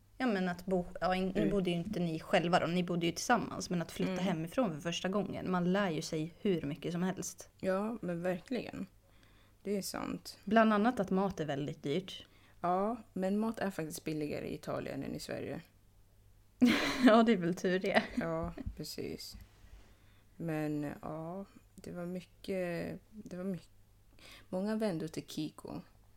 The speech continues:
Speaker 2: Det är
Speaker 1: <laughs>
Speaker 2: sminkföretag. Eller smink, ja.
Speaker 1: Just det.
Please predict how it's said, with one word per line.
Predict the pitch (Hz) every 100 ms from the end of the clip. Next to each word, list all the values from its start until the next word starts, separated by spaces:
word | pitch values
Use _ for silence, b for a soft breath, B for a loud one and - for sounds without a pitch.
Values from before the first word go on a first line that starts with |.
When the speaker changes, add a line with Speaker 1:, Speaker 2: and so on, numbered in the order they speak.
| - - - - - - - - - - -
Speaker 2:
Det | 190 - -
är | - 165 151 -
Speaker 1:
<laughs> |
Speaker 2:
sminkföretag. | 233 165 143 120 - - 120 - - 139 76 - - - - -
Eller | 170 160
smink, | - 170 151 -
ja. | 175
Speaker 1:
Just | 185 220 269 - - -
det. | - 214